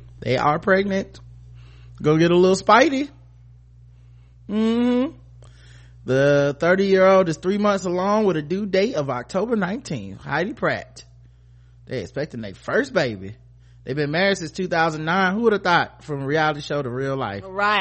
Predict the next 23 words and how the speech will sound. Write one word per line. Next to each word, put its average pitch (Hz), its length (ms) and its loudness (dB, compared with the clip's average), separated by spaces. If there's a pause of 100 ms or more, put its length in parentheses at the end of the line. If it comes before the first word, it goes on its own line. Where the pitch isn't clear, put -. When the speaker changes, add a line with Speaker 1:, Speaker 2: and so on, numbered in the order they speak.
Speaker 2:
I 190 40 0
was 220 160 -6
gonna 226 100 -4
say, 220 60 -2
they've 277 100 -6
been 370 100 -8
together 370 240 -6
for 415 120 -4
a 349 60 -2
hot 381 280 -4
minute. 440 280 -14 (160)
Speaker 1:
Nobody 180 400 0
thought 165 220 0
the 135 80 -6
heels 151 420 -2
was 127 100 -12
gonna 127 260 -6
really 120 480 -4
last 117 380 -6
this 110 140 -12
long. 101 440 -10
Speaker 2:
Mm-mm. 170 720 -8 (480)
Speaker 1:
Yep. 147 420 -2